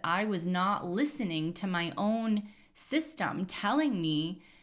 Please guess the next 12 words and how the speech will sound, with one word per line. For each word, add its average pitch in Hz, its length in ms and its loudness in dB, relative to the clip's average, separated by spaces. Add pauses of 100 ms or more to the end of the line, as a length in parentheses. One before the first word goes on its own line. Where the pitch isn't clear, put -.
(100)
"This 240 340 2
is 175 200 0
wrong 220 440 0
for 202 200 -6
you, 160 400 0
and 190 260 0
you 190 100 0
need 226 240 0
to 262 80 -4
set 196 260 -4
these 180 180 -4
boundaries." 175 840 2